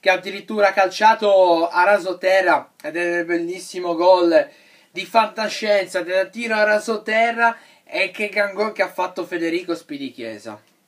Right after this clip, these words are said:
Cioè, non andiamo oltre al pareggio, ma appunto pareggiamo con la Bulgaria, che poi, eh, a causa di un errore in difesa, poi Donnarumma non ci ha potuto fare niente, poi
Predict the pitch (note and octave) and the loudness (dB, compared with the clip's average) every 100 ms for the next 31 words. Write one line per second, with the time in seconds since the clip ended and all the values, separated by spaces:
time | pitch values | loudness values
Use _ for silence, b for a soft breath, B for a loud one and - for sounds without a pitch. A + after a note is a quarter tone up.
0 | b b b b b b b b b b | b b b b b b b b b b
1 | _ _ - B3+ A#3 G#2 - F3+ A3 B3+ | _ _ -4 2 2 0 -8 -6 -2 0
2 | B3+ B3 A#3+ A#3 A#3 A3 A3+ A3 A3 G#3+ | 0 0 0 0 0 2 2 0 -4 -2
3 | A3+ A#3 A#3+ G3+ - F#3 F#3 F#3 F#3 G#3 | 0 0 0 -4 0 2 4 0 -4 -4
4 | F#3+ F3+ F#3 F#3 G#3+ G#3 G3+ F#3 F#3+ F#3+ | -4 -2 -2 -2 -2 0 2 4 6 4
5 | F3 A3 G#3+ G3 G3+ A3+ G#3 E3 D3 B2+ | 2 -6 -6 -4 -4 -4 0 2 0 -4
6 | _ _ _ _ _ _ _ - E3 E3+ | _ _ _ _ _ _ _ -10 -4 -2
7 | E3 D#3 D3 C#3 D3 D#3 - A3+ A3 F#3 | 0 0 0 0 -2 -4 -2 2 4 2
8 | D3+ B B - E3 D#3+ D#3 E3 - F#3+ | -2 B B -8 -4 -2 -2 -4 -2 0
9 | F#3 F#3+ F#3+ G3 F#3+ G3 G3 F#3+ G#3 - | 0 -2 -8 -2 0 0 -2 -2 -12 -8
10 | A3 G#3 F3 D#3+ E3 D#3+ E3 F3 F#3 F#3 | -4 -4 -2 -4 -4 -6 -6 -6 -6 -6
11 | F3+ F3 F#3 F3+ G3 G3 G#3+ A3+ A3+ G3 | -8 -6 -8 -8 -10 -8 -8 -8 -6 -6
12 | E3 D3 C#3+ D3+ A#2+ | -6 -8 -2 -2 -2